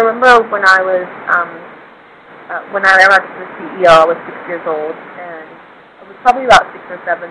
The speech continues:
the first time, um, I got really sick. I had the flu, and there were so many kids running around. It was just complete confusion. There was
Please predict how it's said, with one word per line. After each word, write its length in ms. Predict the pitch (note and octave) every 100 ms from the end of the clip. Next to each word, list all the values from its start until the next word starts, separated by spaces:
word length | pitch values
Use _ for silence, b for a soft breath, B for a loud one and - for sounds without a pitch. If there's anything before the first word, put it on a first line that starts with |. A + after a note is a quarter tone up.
| F3
the 80 | E3+
first 240 | - F3+ F3+ F3
time, 240 | E3 E3 E3 -
um, 240 | - D#3+ D3 -
I 80 | E3+ E3
got 160 | C#3+ - -
really 160 | F#3 F3 -
sick. 80 | - -
I 80 | E3
had 160 | E3+
the 80 | - - E3+
flu, 80 | D#3 D3+ D#3+ - - - - - - F#3
and 280 | F3 E3+ E3 E3+ D#3+ - F3 - - - - - - - - - - G3+ G#3+
there 80 |
were 160 | G3+ G3+ - -
so 80 | A3
many 320 | A3 A#3+ B3 A#3 -
kids 160 | G#3+ G#3 -
running 160 | G3 F#3+
around. 240 | F#3 F3
It 80 | F3
was 80 | F#3+
just 80 | -
complete 400 | F#3+ - B3+ A#3+
confusion. 800 | A#3 A3 G#3 G3 F#3 E3+ G#3+ F#3+ F#3
There 80 | F#3
was 160 | F3+